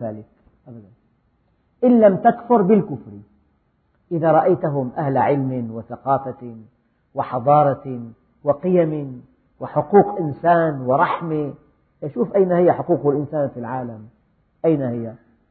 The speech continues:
يقضون على شعب بأكمله. قتل امرئ في غابة جريمة لا تغتفر، وقتل شعب آمن مسألة فيها نظر.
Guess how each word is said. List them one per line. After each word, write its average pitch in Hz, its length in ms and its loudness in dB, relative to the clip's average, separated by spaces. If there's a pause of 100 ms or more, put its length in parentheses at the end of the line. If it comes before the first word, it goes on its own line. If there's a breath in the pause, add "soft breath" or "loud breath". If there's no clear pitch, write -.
(760)
يقضون 190 380 4
على 165 280 4
شعب 147 300 -2
بأكمله. 139 840 -6 (1200)
قتل 170 260 -2
امرئ 180 420 2
في 156 200 -6
غابة 147 600 -2
جريمة 143 580 -4
لا 127 100 -4
تغتفر، 120 500 -18 (420)
وقتل 180 560 0
شعب 151 420 -2 (120)
آمن 160 680 4 (520)
مسألة 156 640 0
فيها 127 220 -8
نظر. 120 280 -10